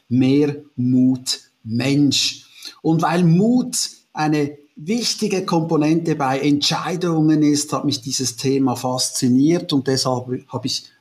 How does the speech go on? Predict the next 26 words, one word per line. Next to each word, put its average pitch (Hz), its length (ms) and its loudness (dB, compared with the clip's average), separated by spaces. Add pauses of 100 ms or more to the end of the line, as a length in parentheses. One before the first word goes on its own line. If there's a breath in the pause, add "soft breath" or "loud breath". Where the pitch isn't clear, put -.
Lorenz 127 520 0
zur 113 160 -4
heutigen 123 600 -4
Episode 117 880 -6 (220 loud breath)
eingeladen. 117 960 0 (400 loud breath)
Lorenz 147 380 2
ist 143 180 -2
Vater, 180 480 0
lebt 165 240 2
mit 160 140 0
seiner 151 240 0
Familie 156 420 2
im 143 100 4
Raum 135 360 0
Bern 160 560 0 (280 loud breath)
in 120 60 -6
der 127 80 -2
Schweiz 131 800 -4 (360 loud breath)
und 135 180 0
sagt 143 400 -2
über 147 160 0
sich 143 260 -2
selbst, - 680 -2 (100)
er 131 160 -2
ist - 280 -4
Mutmensch, 190 1300 2